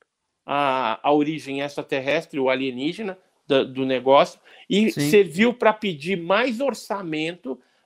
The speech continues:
Speaker 1: pra área de inteligência pra investigar melhor o fenômeno. Ou seja,
Speaker 2: Tá.
Speaker 1: é, parece que foi feito algo já pensado por algumas cabeças ali pra pedir mais grana.
Speaker 2: Uhum.
Speaker 1: Entendeu? Porque investigações eles já fazem há muito tempo.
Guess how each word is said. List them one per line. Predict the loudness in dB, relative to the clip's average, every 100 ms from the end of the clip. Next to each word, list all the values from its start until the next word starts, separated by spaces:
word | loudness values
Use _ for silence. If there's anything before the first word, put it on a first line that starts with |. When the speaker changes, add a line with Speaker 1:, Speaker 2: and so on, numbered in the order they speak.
| _
Speaker 1:
pra | 6 6
área | 6 2 -2 -6
de | -8
inteligência | -12 -10 -8 -6 -8 -8 -8
pra | -6
investigar | -6 -6 -8 -6 -4
melhor | -2 -4 -4
o | -6
fenômeno. | -8 -8 -14 -16 _ _ _ -2
Ou | -2
seja, | 0 -2 0 0
Speaker 2:
Tá. | 0 2
Speaker 1:
é, | 2
parece | 4 4 4 2
que | -2
foi | -2
feito | 0 0 -2 -4 -2
algo | 2 2 2 2 0 0 _ _ _
já | -4 -4
pensado | -2 -4 -4 -12 -6 -2 -2 -4 -6
por | -6 -4
algumas | -4 -6 -10
cabeças | -6 -6 -6 -6
ali | -4
pra | -4
pedir | -6 -6 -6
mais | -4 -4
grana. | -4 -4 -8 -16 _ _ _
Speaker 2:
Uhum. | -6 -4 -2 -4 -8 _ _ _
Speaker 1:
Entendeu? | -6 2 4 4
Porque | 2 4 4 0 -20 _ _
investigações | 0 2 2 0 4 4 4 2
eles | 0 2
já | 0
fazem | 4 4 2
há | -4
muito | -4 -6 -4
tempo. | -4 -4 -6 -12